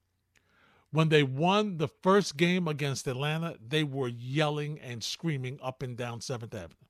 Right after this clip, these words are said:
They were yelling and screaming up and down Seventh Avenue.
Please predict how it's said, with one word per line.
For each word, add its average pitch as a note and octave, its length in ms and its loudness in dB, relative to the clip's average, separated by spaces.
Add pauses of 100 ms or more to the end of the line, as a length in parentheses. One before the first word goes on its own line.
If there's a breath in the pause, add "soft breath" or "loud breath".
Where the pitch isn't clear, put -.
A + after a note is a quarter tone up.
(1800)
They D#3+ 120 4
were D#3+ 60 6
yelling D#3 360 6
and E3+ 80 4
screaming F#3 320 2
up D#3 80 0
and D#3 80 -6
down D#3+ 140 -2
Seventh E3+ 260 -6
Avenue. G#3+ 140 -14